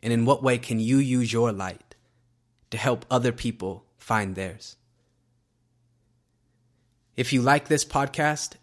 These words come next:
please do me a favor. Go to iTunes or wherever you get your podcast, subscribe to it, like it, rate it, leave a review.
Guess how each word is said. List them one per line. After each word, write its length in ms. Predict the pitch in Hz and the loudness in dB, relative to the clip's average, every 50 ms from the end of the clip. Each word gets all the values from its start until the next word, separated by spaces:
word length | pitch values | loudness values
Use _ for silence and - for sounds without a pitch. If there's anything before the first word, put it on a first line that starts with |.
| _ | _
please 340 | - - 147 143 151 143 123 | -10 -4 0 0 0 0 0
do 160 | 120 131 135 | 0 0 2
me 180 | 135 139 135 127 | 2 2 2 2
a 60 | 117 | 0
favor. 580 | 120 - - 127 131 127 117 123 120 117 120 117 - _ _ _ _ _ _ | -2 -2 0 0 2 2 0 -2 -2 -2 -4 -8 -12 _ _ _ _ _ _
Go 140 | - 131 131 | 0 0 0
to 120 | 127 - - | 0 -2 -2
iTunes 720 | - 131 135 - - - 131 123 120 117 113 110 - - - _ _ _ _ _ - - | 0 2 2 2 0 0 0 0 0 0 -2 -4 -8 -12 -16 _ _ _ _ _ -8 -4
or 80 | 110 | -2
wherever 300 | 107 120 117 147 151 143 | 0 0 2 2 2 2
you 140 | 139 131 127 | 2 0 0
get 160 | 117 120 98 | 0 -2 -4
your 100 | 101 107 | -4 -6
podcast, 640 | - - - 110 104 - - 113 104 101 - - - - _ _ _ _ | -6 -4 -4 -4 -4 -4 -6 -6 -6 -6 -6 -10 -14 -16 _ _ _ _
subscribe 640 | - - - - - - - - 120 117 113 110 - | -8 -8 -4 -2 -2 -2 0 2 0 0 0 -2 -4
to 180 | - 117 113 | -6 -4 -4
it, 220 | 113 104 - - - _ _ _ _ _ _ _ _ _ _ _ _ - | -4 -6 -10 -16 -20 _ _ _ _ _ _ _ _ _ _ _ _ -6
like 380 | - 110 120 120 117 120 - | -2 0 0 0 0 -2 -4
it, 300 | 113 107 95 - - - _ _ _ _ _ _ _ _ _ _ _ | -6 -6 -6 -10 -18 -20 _ _ _ _ _ _ _ _ _ _ _
rate 340 | - 101 120 127 127 120 113 | -4 0 2 2 2 2 0
it, 260 | 113 101 - - - - _ _ _ _ _ _ _ _ _ _ _ _ | -2 -4 -6 -10 -20 -20 _ _ _ _ _ _ _ _ _ _ _ _
leave 220 | 113 127 131 123 | 2 4 4 6
a 100 | 123 117 | 4 2
review. 680 | 107 107 104 101 95 107 117 120 120 117 110 104 107 110 | 2 0 -4 -6 -4 -2 0 0 0 0 -2 -4 -8 -12